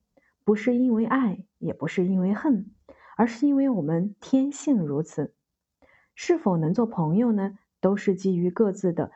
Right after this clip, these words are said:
核心需求决定的。那如何了解自己的核心需求呢？在我们之前的音频内容当中，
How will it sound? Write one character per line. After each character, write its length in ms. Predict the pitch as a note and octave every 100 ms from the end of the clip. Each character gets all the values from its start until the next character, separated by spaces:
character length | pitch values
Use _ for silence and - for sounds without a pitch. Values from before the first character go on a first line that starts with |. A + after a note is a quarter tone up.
| _
核 320 | - C3+ D#3
心 280 | - A3 A3+
需 220 | A3+ D#4+
求 200 | E4 E3
决 200 | D3+ D3+
定 200 | D#3+ D#3
的。 200 | D#3 D#3 - _ _ _ _ - _
那 120 | C#4+ C#4+
如 280 | G3+ A3
何 160 | C4+ B3+
了 300 | A3 F3 A3
解 340 | A3+ F#3 C#3 -
自 180 | -
己 140 | G#3 D#3
的 120 | D#3
核 160 | E3 E3+
心 220 | A3 A3+
需 160 | A#3
求 220 | D4+ - D#3
呢？ 260 | D#3+ E3+ - _ _ _ _ _ _
在 140 | G3
我 80 | E3
们 160 | D3
之 160 | D#3+ G#3+
前 300 | G#3+ E3+ D3
的 160 | E3+ -
音 180 | G#3
频 200 | G#3 G3+
内 120 | A#3 A3
容 200 | D3+ E3
当 200 | E3 E3
中， 240 | E3